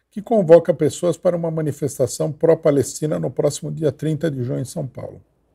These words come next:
Defensor do grupo terrorista Hamas, o partido de extrema esquerda afirma que a ação busca mostrar o lado da história do grupo,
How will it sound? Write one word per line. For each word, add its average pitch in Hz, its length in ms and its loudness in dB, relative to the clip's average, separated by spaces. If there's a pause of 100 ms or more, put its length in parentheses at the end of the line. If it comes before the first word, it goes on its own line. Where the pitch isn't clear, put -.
(1300)
Defensor 165 520 0
do 165 120 0
grupo 151 260 -4
terrorista 135 520 0
Hamas, 175 800 -2
o 151 80 -2
partido 147 480 2
de 131 80 -6
extrema 131 360 -4
esquerda 180 440 0
afirma 165 480 -2
que - 160 -4
a 127 100 4
ação 143 340 -4
busca 151 360 -8
mostrar 147 500 0
o 151 160 -2
lado 147 380 0
da 151 140 -4
história 139 460 -2
do - 140 -6
grupo, - 460 -6